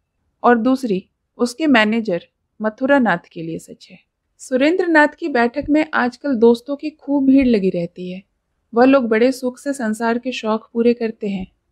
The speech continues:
पान, तंबाकू, शराब, कबाब, किसी भी चीज़ की उन्हें चिंता नहीं करनी पड़ती। सब चीज़ें स्वतः ही उनके मुंह में आ जाती हैं। इन बातों के प्रति मथुरा बाबू का विशेष उत्साह है।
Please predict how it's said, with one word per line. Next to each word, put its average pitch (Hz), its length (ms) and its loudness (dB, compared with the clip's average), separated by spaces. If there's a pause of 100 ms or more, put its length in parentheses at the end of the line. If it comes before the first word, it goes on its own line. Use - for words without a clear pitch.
(140)
पान, 214 380 2
तंबाकू, 214 600 -2
शराब, 214 560 0
कबाब, 208 400 0 (100)
किसी 254 240 -6
भी 277 100 0
चीज़ 240 320 -2
की 262 120 -8
उन्हें 254 180 2
चिंता 214 340 -4
नहीं 262 180 2
करनी 180 280 -4
पड़ती। 180 380 -18 (340)
सब 339 220 -4
चीज़ें 320 260 0
स्वतः 285 320 0
ही 311 160 0
उनके 254 240 4
मुंह 233 180 4
में 220 120 2
आ 180 160 2
जाती 175 320 -8
हैं। 180 140 -8 (680)
इन 277 200 4
बातों 214 300 2
के 302 100 -6
प्रति 247 440 -6 (420)
मथुरा 330 400 -2
बाबू 269 260 4
का 269 120 -6
विशेष 240 560 -2 (100)
उत्साह 175 400 -8
है। 180 280 -12